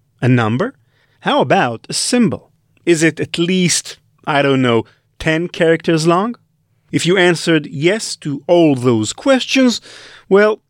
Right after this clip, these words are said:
get your own cybersecurity podcast, show off. If you answered no to any, or let's be honest, most of those questions I just asked, then you're not alone.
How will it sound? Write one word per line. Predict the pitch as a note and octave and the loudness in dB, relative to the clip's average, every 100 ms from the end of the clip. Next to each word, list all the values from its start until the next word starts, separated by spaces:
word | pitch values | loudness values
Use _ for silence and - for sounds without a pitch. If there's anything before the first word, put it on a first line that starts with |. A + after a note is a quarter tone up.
| _ _ _ - | _ _ _ -6
get | D#4+ - | -6 -2
your | C4+ D#3 - | 0 -2 0
own | G#3 C4+ C3 | 2 2 2
cybersecurity | - - B2 A2 G#2 - - B2 A2 F#2 | -2 -2 -2 -2 -8 -10 -6 -2 -2 -6
podcast, | - F#3 - - G#2 - _ | -2 0 0 -6 -16 -20 _
show | - - C#3 B2 | -10 -2 0 2
off. | B2+ - - _ _ _ _ _ _ _ _ | 0 -2 -14 _ _ _ _ _ _ _ _
If | - | -4
you | F#3 E3 | 0 2
answered | C#3 C3 - B2+ B2 - | 2 -2 -2 -2 -4 -6
no | D#3 D3+ C#3+ C3+ A#3+ - | -2 2 4 2 0 -4
to | A3 A3+ - | -6 -6 -4
any, | D3 C#3 G3+ | 0 2 2
or | C#3 A#2+ - _ _ | 2 0 -4 _ _
let's | C#3 C#3 | -6 0
be | C#3 | 2
honest, | C3 B2 A2+ _ _ - | 4 2 -4 _ _ -4
most | C#3 C#3 E3+ - | 0 2 0 -4
of | G3+ F3 | -8 2
those | F3+ F3 | 2 2
questions | - - F#3+ - - G#3+ G3 | -2 -2 -2 -2 -2 -2 0
I | F3+ E3+ | 0 0
just | F3+ F3+ - - | 0 -2 -4 -2
asked, | G3+ B3 - - - - - - - | 0 0 -4 -14 -20 -20 -20 -20 -2
then | A3+ A3+ A#3+ | 0 0 -4
you're | A#3+ A3 G3+ | -4 0 2
not | B2+ G#2+ | 2 2
alone. | G#2 G#2+ G2 F2+ | 2 2 0 -4